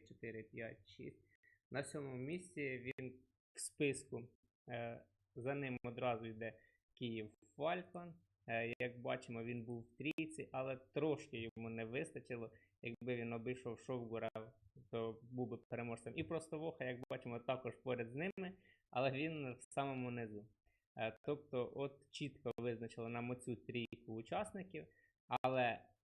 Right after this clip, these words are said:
переможцем із цієї трійки стає Шовгур. Вітаємо, е, з виграшем, а всім іншим бажаємо перемоги наступного разу.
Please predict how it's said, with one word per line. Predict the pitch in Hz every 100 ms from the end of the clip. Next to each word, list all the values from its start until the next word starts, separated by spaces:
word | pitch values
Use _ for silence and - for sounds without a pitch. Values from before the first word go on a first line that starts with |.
| _
переможцем | 131 117 127 185 185 - 170 160
із | 147 135
цієї | 147 143
трійки | 131 139 127 123
стає | - 123 135 156
Шовгур. | 156 - 110 104 101 - - -
Вітаємо, | 135 139 135 131 123 120 113 113 - _ -
е, | 113 113
з | 117
виграшем, | 175 190 - 190 190 185 185 - - _
а | - 139
всім | 143 - 127 120 123
іншим | 151 185 170 151
бажаємо | 123 113 117 117 117 113
перемоги | - 113 113 120 156 151 156
наступного | 123 113 - 156 151 147 123
разу. | 120 110 104 -